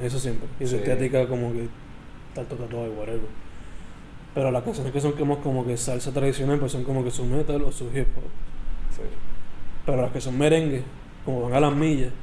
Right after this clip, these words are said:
Speaker 1: pues ya son las punk.
Speaker 2: Ok.
Speaker 1: Yeah.
Speaker 2: Sí, sí, que lo que, la cuestión es meterle lo más rápido que pueda.
Speaker 1: Sí. Por lo menos eso yo lo he notado,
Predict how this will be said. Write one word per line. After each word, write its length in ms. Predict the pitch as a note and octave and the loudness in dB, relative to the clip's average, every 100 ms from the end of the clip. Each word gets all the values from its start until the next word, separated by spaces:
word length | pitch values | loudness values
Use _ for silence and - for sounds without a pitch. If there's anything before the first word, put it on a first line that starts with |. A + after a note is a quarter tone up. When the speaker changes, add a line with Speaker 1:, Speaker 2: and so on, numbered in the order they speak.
| - - - - - | 2 2 2 -2 2
Speaker 1:
pues 140 | C3 | 4
ya 40 | B2+ | 4
son 140 | C#3+ | 2
las 100 | B2+ | 2
punk. 220 | A#2+ B2 A#2 - - - | 2 -2 -2 -4 -2 -2
Speaker 2:
Ok. 160 | G#2+ G#2 G2 G2 - | -2 -2 -4 -6 -8
Speaker 1:
Yeah. 200 | B2 A#2 - - - - - - - | -8 -8 -12 -14 -16 -16 -16 -16 -12
Speaker 2:
Sí, 180 | A2+ A#2+ | -8 -6
sí, 160 | B2 | -6
que 120 | A#2 G#2+ | -6 -4
lo 160 | G#2 | -6
que, 100 | G2+ | -6
la 160 | G2 G#2 | -6 -6
cuestión 380 | G2+ G2+ G#2 G2+ | -6 -8 -6 -2
es 280 | A2+ A#2 G#2+ | 0 0 -4
meterle 360 | G#2+ G2+ G2+ | -6 -6 -4
lo 80 | A2+ | -4
más 120 | A#2+ | -2
rápido 280 | A#2 A#2 A2+ | 0 0 0
que 80 | A2 | 0
pueda. 240 | A2 G#2+ G2+ | 0 -2 -2
Speaker 1:
Sí. 280 | - - A2+ - - - - - - - | 0 0 -2 -6 -8 -10 -10 -12 -12 -4
Por 100 | C#3+ | -2
lo 80 | B2 | 2
menos 240 | C#3+ D3+ C3 | 2 2 2
eso 100 | C#3 | 0
yo 100 | C#3 | 2
lo 80 | C#3 | 2
he 20 | |
notado, 480 | C3+ C3 B2+ B2 | 2 2 2 0